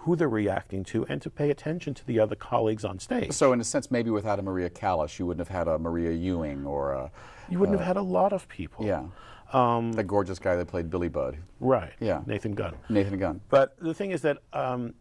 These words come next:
Speaker 1: opera is very much a live medium.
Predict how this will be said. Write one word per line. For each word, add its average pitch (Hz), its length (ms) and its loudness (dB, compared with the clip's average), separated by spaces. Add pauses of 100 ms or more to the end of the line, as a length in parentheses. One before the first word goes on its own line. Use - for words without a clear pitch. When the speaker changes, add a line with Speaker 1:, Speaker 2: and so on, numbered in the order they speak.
(560)
Speaker 1:
opera 185 320 2
is 156 220 0
very 143 300 2
much 135 260 -2
a 131 60 0
live 113 500 2 (600)
medium. 110 480 0